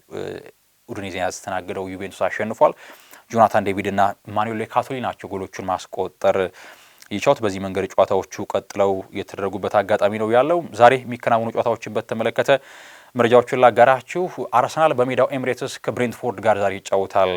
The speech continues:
ምሽት አራት ሰዓት ከሠላሳ ላይ ተጠባቂ የጨዋታ መርሃ ግብር ነው። አርሰናል በለንደን ደርቢ ባሳለፍነው እሁድ ከቼልሲ ጋር ነጥብ ተጋርቶ ከሜዳ እንደወጣ ይታወቃል።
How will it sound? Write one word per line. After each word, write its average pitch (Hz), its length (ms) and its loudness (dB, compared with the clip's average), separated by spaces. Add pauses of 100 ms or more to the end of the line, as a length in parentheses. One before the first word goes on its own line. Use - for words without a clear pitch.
ምሽት 90 240 -12
አራት 98 200 0
ሰዓት 95 240 0 (240)
ከሠላሳ 101 400 -2
ላይ 143 140 0
ተጠባቂ 95 500 -6
የጨዋታ 95 420 -6
መርሃ 98 240 0
ግብር 120 220 -2
ነው። 131 140 2 (300)
አርሰናል 101 360 -4
በለንደን 101 360 -6
ደርቢ 104 300 -4
ባሳለፍነው 101 560 -4
እሁድ 180 280 -8
ከቼልሲ - 380 -10
ጋር 98 160 -4
ነጥብ 95 160 -10
ተጋርቶ 98 420 -4
ከሜዳ 98 320 -8
እንደወጣ 95 340 -6
ይታወቃል። 117 520 4